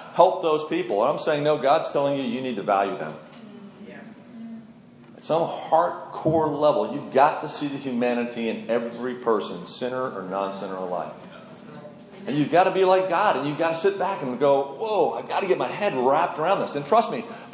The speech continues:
this is a more difficult exercise than you think it is. And if you have a challenge for the next week from this sermon, it's to think through this idea. The people that I see on the streets, do I value them? The way that God values them.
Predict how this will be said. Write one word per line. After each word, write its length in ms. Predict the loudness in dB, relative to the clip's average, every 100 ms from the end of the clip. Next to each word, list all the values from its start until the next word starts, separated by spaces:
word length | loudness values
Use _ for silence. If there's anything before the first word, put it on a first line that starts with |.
| 2
this 200 | 2 2
is 160 | 0
a 60 | 2
more 160 | 4 4
difficult 600 | 4 2 0 2 6 6
exercise 600 | 4 -2 4 6 6 4
than 100 | -4
you 120 | -6
think 260 | -6 0
it 80 | 2
is. 320 | 2 -2 -10 -16 -18 -18 -20 -18 -16 -2 0
And 100 | 4
if 80 |
you 60 | 6
have 80 | 4
a 80 | 4
challenge 380 | 2 2 2
for 80 | 0
the 80 | 0
next 200 | 0 2
week 160 | -2 -2
from 140 | -4
this 160 | -2 0
sermon, 240 | 0 0
it's 140 | -2
to 100 | -4
think 240 | -2 -2 -2
through 220 | 0 4
this 200 | 4 6
idea. 480 | 6 6 2 2 2 -4 -12 -16 -18 -4
The 80 | 0
people 320 | 2 4 6
that 100 | 8
I 80 | 6
see 300 | 2 4 4
on 120 | 4
the 60 | 2
streets, 420 | 2 4 4 4
do 140 | 6
I 100 | 8
value 380 | 8 6 6 2
them? 220 | 0 -2 -6 -12 -18 -20 -20 -20 -20 -20 -20 -20 -6 4
The 80 |
way 160 | 6 8
that 160 | 6 6
God 300 | 6 6 4
values 400 | 4 2 -2 -4
them. 180 | -4